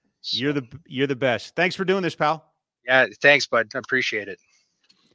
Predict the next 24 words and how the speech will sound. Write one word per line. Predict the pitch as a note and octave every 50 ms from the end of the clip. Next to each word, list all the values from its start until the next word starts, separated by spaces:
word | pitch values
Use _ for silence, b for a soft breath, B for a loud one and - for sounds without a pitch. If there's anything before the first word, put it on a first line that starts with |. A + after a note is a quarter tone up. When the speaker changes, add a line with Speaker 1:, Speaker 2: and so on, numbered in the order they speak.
| _ _ -
Speaker 1:
Ian | D#3+ F#3 F#3+ C#3+
Pollard, | F3 E3+ D#3 C#3+ A#2+ G2+ G2
the | G2 G#2
president | - - D#3 C#3+ C3 - A#2 G#2+ F#2 E2+
of | F#2+ G2 F2+
the | G2+ F#2+
Calgary | - A#2+ A2 A2 G2+ G#2+ F#2+
Basketball | F2 G#2+ G2+ G2+ - A#2 A2 G#2 G2+ G2+
Officials | F#2+ - A#2 G2+ - A2+ G2+ F2+ G2+
Association. | F#2 - A#2 G#2 G2 - - G#2 G2 G2 F#2+ - - G2 F#2 b b b b b b b
Uh, | b F#2 F#2+ G2 G2 - -
again, | G#2 G2+ G2 A2+ G#2+ G2+ F#2+ E2+ D#2+ _ -
brought | A#2+ A#2+ B2+ B2+ -
to | - B2+
you | A2 G2+ F#2
by | - - D3 E3+ F3+ D#3+ D3 C3+ C3 C#3 D3 -
Ski | - - - - D#3 C#3+
Sellers | B2 - C#3 A2+ A2+ A2 - - - - -
Snowboard, | D#3+ F3 G3+ F#3+ E3 F3+ F3+ F3 D3
ski | - - - - F3
sellers | D#3+ - - D3+ C#3+ D3 C#3 B2+ -
snowboard | - D#3 D3 D3 B2+ C3 B2+ A#2+ A2
dot | G#2+ A2+ G#2+ G2+ -
com. | - C#3 C3 A#2+ G#2+ F#2